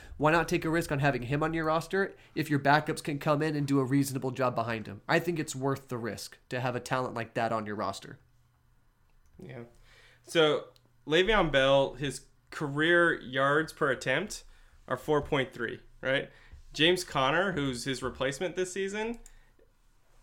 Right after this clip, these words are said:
Speaker 2: four point seven.
Speaker 1: Sample size.
Speaker 2: Yeah, but that's what I'm saying. Like, in any given year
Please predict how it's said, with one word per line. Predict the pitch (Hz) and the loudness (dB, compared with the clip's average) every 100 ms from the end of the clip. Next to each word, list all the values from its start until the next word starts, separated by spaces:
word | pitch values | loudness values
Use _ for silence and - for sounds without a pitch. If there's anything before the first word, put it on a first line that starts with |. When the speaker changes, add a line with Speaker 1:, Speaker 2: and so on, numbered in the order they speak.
| - - - - - _ _ _ _ _ - | -20 -20 -20 -20 -20 _ _ _ _ _ -20
Speaker 2:
four | - 160 156 | -6 -2 0
point | 156 131 | 0 -4
seven. | - - - - _ | -4 -10 -12 -18 _
Speaker 1:
Sample | - 139 113 | 0 0 2
size. | 107 104 98 - - - - - _ _ - | -4 -4 -4 -12 -20 -20 -20 -20 _ _ -4
Speaker 2:
Yeah, | - - - | -4 -4 4
but | 190 | 8
that's | 220 220 | 8 8
what | 226 | 4
I'm | 190 | 2
saying. | 254 214 147 | 6 6 8
Like, | 147 127 - - | 4 4 -10 0
in | 170 170 | 2 6
any | 175 208 | 4 4
given | 170 185 185 147 | 8 10 10 6
year | 139 156 254 - | 6 6 4 -2